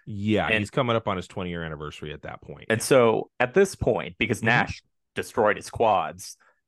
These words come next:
Speaker 2: what is
Speaker 1: Yeah.
Speaker 2: the worst injury that Hulk Hogan received at this point?
Speaker 1: Uh, that point, let's see. I mean, he, his hip at this point is killing him.
Speaker 2: True.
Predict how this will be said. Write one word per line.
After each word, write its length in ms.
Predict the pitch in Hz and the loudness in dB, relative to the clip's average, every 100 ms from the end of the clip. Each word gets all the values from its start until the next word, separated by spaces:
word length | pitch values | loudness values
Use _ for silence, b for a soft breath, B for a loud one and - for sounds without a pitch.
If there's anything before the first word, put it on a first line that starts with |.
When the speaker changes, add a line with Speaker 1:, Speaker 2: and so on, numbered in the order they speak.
| _ | _
Speaker 2:
what 180 | 110 175 | 0 2
is 60 | - | 4
Speaker 1:
Yeah. 40 | |
Speaker 2:
the 100 | 214 | 4
worst 500 | 156 120 131 139 - - | 4 6 6 4 -4 -4
injury 480 | 113 110 113 98 95 | -4 -2 -2 0 0
that 160 | 92 90 | -2 -4
Hulk 360 | - 101 90 - | -4 -6 -6 -2
Hogan 480 | 113 104 104 87 | 2 2 0 -6
received 580 | - - - - - - | -10 -14 -14 -14 -12 -6
at 160 | - - | -6 -6
this 180 | - - | -14 -12
point? 460 | - 82 - - - _ _ - | -10 -10 -10 -18 -20 _ _ -12
Speaker 1:
Uh, 380 | 110 110 101 82 | -10 -8 -10 -12
that 280 | 92 110 - | -6 -6 -6
point, 380 | - 120 117 104 - | -10 -8 -8 -10 -10
let's 220 | 107 101 | -8 -8
see. 300 | - 85 78 - | -10 -12 -12 -10
I 80 | 104 | -8
mean, 160 | 101 | -8
he, 360 | 92 180 190 185 | -6 -4 -2 -2
his 260 | 131 165 143 | -2 -2 -4
hip 380 | - 135 151 - - | -6 -6 -8 -14 -6
at 180 | 104 98 | -6 -4
this 160 | 120 - | -6 -6
point 420 | - 110 113 - | -8 -6 -6 -6
is 200 | 98 87 | -8 -8
killing 480 | - - 90 73 65 | -10 -12 -10 -10 -12
him. 240 | - - - _ _ _ _ - | -18 -20 -20 _ _ _ _ -16
Speaker 2:
True. 360 | - - 80 | -6 -6 -6